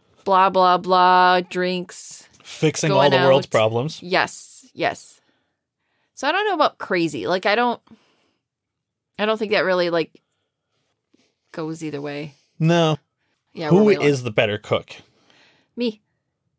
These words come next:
Speaker 2: But now I've had some good ideas.
Speaker 1: You've had some good ideas, and
Speaker 2: I just don't
Speaker 1: you're
Speaker 2: do it as often.
Speaker 1: True. You, you aren't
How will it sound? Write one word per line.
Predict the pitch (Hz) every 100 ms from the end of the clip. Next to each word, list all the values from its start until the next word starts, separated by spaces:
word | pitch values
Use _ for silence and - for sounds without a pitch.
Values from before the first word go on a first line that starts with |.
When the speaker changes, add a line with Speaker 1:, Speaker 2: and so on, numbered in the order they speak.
| _ _ _ _ _ _
Speaker 2:
But | 160
now | 180
I've | 185
had | 226 202
some | - 143
good | 123
ideas. | 104 98 92 104 - -
Speaker 1:
You've | 262 381
had | - - 392 427
some | 415 392
good | 370
ideas, | 339 330 285 320 - _
and | 247
Speaker 2:
I |
just | 156 165
don't | -
Speaker 1:
you're | -
Speaker 2:
do | 120
it |
as | 113 - _ _
often. | 170 151 - 85 - -
Speaker 1:
True. | 294 185
You, | 113 220 254 -
you | 254 254 254 254 240 254 _ _ _ _ -
aren't | 226 254